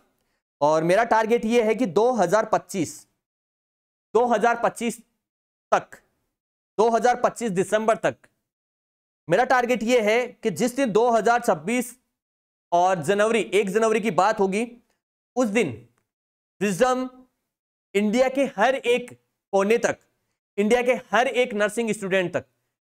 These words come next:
हर एक मेडिकल स्टूडेंट तक है वो पहुंच जाएगा। और इसके लिए चाहे मेरे को दिन रात एक करना पड़े,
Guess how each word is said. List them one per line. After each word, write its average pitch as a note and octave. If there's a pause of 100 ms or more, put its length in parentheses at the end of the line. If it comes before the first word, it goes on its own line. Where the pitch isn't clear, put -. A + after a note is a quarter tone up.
(200)
हर A#3
एक B3+
मेडिकल G#3
स्टूडेंट G#3
तक G3+
है F#3+ (180)
वो F#3
पहुंच C3+
जाएगा। G2 (960)
और F3+
इसके G3+
लिए C4
चाहे A#3
मेरे A#3
को B3
दिन G3+
रात G3+
एक A3
करना G3+
पड़े, F#3+